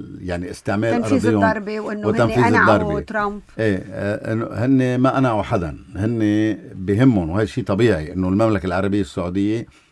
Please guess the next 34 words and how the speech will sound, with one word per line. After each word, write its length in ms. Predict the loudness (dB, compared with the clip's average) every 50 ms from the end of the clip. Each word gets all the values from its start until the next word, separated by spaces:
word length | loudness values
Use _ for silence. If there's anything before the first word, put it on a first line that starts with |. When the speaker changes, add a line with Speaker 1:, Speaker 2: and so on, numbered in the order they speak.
| _ _ -6
Speaker 1:
بدها 320 | -2 -2 0 0 0 -2
تحيد 380 | -2 0 2 4 4 4 2 0
حالها 280 | 0 0 2 2 2 2
عن 140 | 2 2
هيدا 200 | 0 0 0 -2
الصراع، 340 | -4 -4 -2 -2 0 2 4
Speaker 2:
Security 400 | 4 4 4 4 2 0 -4 -6
على 200 | -6 -6 -6 -6
حدودها 420 | -8 -6 -2 0 2 4 4 6 6
Speaker 1:
لأنه 540 | 8 6 6 4 4 2 4 4 4 4
Speaker 2:
طبعا. 240 | 2 2 2 4 6
Speaker 1:
هم 340 | 6 8 8 6 6 4 2
الأساسي 760 | 2 0 0 -2 -4 -6 0 4 6 6 6 6 4 0 0
هو 220 | 2 2 2 4
اليمن، 500 | 4 4 4 4 4 2 4 4 4 4
والإيرانية 800 | 2 2 0 0 0 2 2 2 4 4 4 4 4 4 4 2 2
عندهم، 480 | 2 2 2 2 2 2 0 -2 -4
آه، 200 | -6 -6 -6 -4
نو-، 280 | -4 -4 -4 -4 -4 -4
نفوذ 380 | -4 -4 -2 -4 -4 -4 -2
باليمن، 500 | -2 0 0 0 0 2 2 2 2 2 0 -4 _ _ _ _ _ _ _ _
و-، 120 | -2 2 4
آه، 680 | 6 8 8 8 8 6 4 2 -2 -2 0 0 0 0
ولذلك 1400 | -2 0 0 2 2 2 2 2 2 0 0 -2 -2 -4 -4 -4 -4 -2 2 6 8 8 10 10 8 6 4 2 _ _ _ _ _ _ 2
ما 260 | 4 4 6 6 6
بدهم 300 | 4 4 2 0 0 0
إنه 500 | -2 -4 -4 -4 -2 -2 -2 -2 -4 -6 -8
تستعمل 460 | -12 -6 -2 0 2 2 2 2 0
أراضيهم 400 | 0 -2 -2 0 2 4 4 4
ويصير 280 | 4 2 2 2 0 2
في 160 | 2 0 0
رد 240 | 2 2 0 0 -2
إيراني 300 | -2 -2 -2 -2 -2 -4
عليهم. 300 | -6 -8 -10 -12 -14